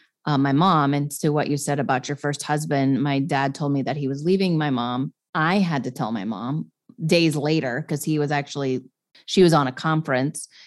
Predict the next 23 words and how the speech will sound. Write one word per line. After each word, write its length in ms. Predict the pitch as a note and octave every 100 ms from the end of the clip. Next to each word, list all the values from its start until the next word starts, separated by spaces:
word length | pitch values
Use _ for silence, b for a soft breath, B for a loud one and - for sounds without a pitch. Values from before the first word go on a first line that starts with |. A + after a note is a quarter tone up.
| B
He 60 |
had 100 | F3
just 160 | D3 C3+
dropped 240 | D3 C3+
her 80 | C3
off 120 | B2+
to 80 | C#3
go 120 | C3
to 60 | G#2
this 220 | A2+ -
women's 300 | D3 D#3+ C3+
conference. 520 | - B2+ B2+ A#2 D3
And 100 | A2+
then 120 | C3+ D3+
he 120 | C3+
came 200 | C#3 C3+
back 200 | C3 D#3
and 80 | C#3+
he's 80 |
like, 160 | C#3 A2+
"I'm 100 | C#3+
leaving." 300 | B3+ G3
And 80 | B2+